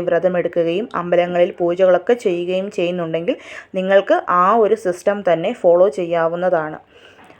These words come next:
അതിൽ തെറ്റൊന്നുമില്ല. പക്ഷേ ഇവിടെ ഒക്കെ ഞങ്ങൾ ഇന്നാണ് വ്രതമെടുക്കുകയും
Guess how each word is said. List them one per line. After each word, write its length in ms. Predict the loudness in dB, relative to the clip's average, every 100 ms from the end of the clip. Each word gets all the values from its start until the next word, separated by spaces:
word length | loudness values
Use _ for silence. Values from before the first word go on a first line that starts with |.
| -2
അതിൽ 160 | 2 2 0 -4 _ 0
തെറ്റൊന്നുമില്ല. 640 | 2 2 2 -2 -2 -2 -2
പക്ഷേ 240 | -6 -2 -2 0
ഇവിടെ 260 | 2 2 2 -2 _ _ _ _ -4
ഒക്കെ 200 | 0 -2 -2 -6
ഞങ്ങൾ 220 | -2 0 0 -2 -10
ഇന്നാണ് 400 | -6 0 0 0 -4 -4
വ്രതമെടുക്കുകയും 800 | 0 2 0 0 -2 -4 -2 -4